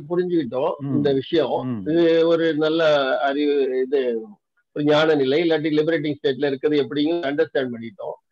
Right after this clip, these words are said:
Speaker 2: சரி.
Speaker 1: இது வந்து எங்களோட life ஃப்ளோல, ஏன்னா சில பேர் ஸ்பிரிச்சுவல் எல்லாமே வராங்க, நான் இருபது ஆண்டுகளா இருக்கேன், அதனால ஓரளவு அதை கொஞ்சம் retain பண்ண முடியுது.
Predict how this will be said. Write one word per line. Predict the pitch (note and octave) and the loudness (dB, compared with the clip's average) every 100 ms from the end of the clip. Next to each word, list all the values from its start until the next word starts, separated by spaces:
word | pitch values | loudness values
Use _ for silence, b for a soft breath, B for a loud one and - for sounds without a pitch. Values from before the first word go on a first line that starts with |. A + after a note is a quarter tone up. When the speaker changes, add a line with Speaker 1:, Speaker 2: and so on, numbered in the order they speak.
| _ B2 | _ -6
Speaker 2:
சரி. | B2 G#2 C#3 | -2 0 2
Speaker 1:
இது | F#3+ | 2
வந்து | G3+ A3 A#3 | 2 2 2
எங்களோட | F#3+ F3+ | 2 2
life | D#3+ E3 G3 | 2 2 2
ஃப்ளோல, | - F#3+ F#3 E3 B2+ D#3 | 2 2 4 2 2 2
ஏன்னா | E3+ E3 E3+ | 2 0 0
சில | D3+ | -2
பேர் | C#3+ E3+ E3+ | 0 -2 -2
ஸ்பிரிச்சுவல் | - E3 G3 F#3 E3+ | -6 -4 0 2 2
எல்லாமே | E3 E3 E3 F3 | 2 2 2 0
வராங்க, | D#3+ D#3+ D#3 | 0 0 0
நான் | C3+ C#3 | 0 -2
இருபது | C#3 C#3 C#3 | -2 -2 0
ஆண்டுகளா | C#3+ D3 D#3 D#3+ | 0 -2 -2 -2
இருக்கேன், | D3+ C3+ F3 | -2 -4 -2
அதனால | E3+ F3 F#3 E3+ | 0 0 -2 0
ஓரளவு | E3+ F3 F#3+ F#3+ | 0 0 0 0
அதை | F3 | -2
கொஞ்சம் | E3+ E3 D#3+ | -2 -2 0
retain | E3+ F#3 E3+ D#3 | 0 -2 -2 -2
பண்ண | C#3+ | -2
முடியுது. | C3 A#2+ A#2 | -4 -4 -6